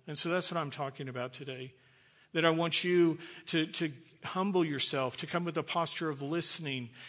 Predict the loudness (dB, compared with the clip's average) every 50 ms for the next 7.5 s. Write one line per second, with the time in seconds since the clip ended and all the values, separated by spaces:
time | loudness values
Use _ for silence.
0 | -16 -8 -6 -4 -4 -4 -4 -4 -4 -4 -4 -4 -4 -4 -6 -6 -6 -8 -10 -14
1 | -20 _ _ _ _ -18 -16 -14 -4 0 2 4 4 4 4 2 0 0 0 2
2 | 4 4 4 4 4 4 4 4 4 4 2 2 0 2 2 2 2 2 2 0
3 | -2 -2 -2 -2 -2 -4 -2 -2 0 0 0 -2 -4 -4 -4 -4 -2 -2 -2 -2
4 | -4 -4 -4 -4 -2 -2 -4 -4 -6 -10 -6 -2 0 0 0 0 -2 -4 -4 -4
5 | -4 -8 -10 -16 -16 -18 -10 -2 0 0 0 0 -2 0 0 2 2 2 0 0
6 | 0 0 0 -2 0 0 0 2 4 4 4 4 4 4 2 2 2 0 0 2
7 | 2 4 4 4 2 2 0 0 -2